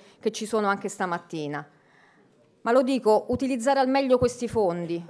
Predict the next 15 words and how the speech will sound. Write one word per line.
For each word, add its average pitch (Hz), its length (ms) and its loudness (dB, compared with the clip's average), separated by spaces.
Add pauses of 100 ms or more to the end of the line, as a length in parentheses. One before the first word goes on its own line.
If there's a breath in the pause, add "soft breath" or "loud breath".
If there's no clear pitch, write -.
(160)
Forse 277 600 0
un 262 160 -2
commissario 233 600 0
e 226 40 2
un 220 60 -4
prefetto 240 440 -4
non 196 180 -6
bastano, 160 680 -6
ci - 140 -12
vuole 214 200 4
anche 208 240 -6
qui 220 180 -8
forse 175 540 -6 (260 soft breath)
un 208 160 -4
luogo, 185 540 4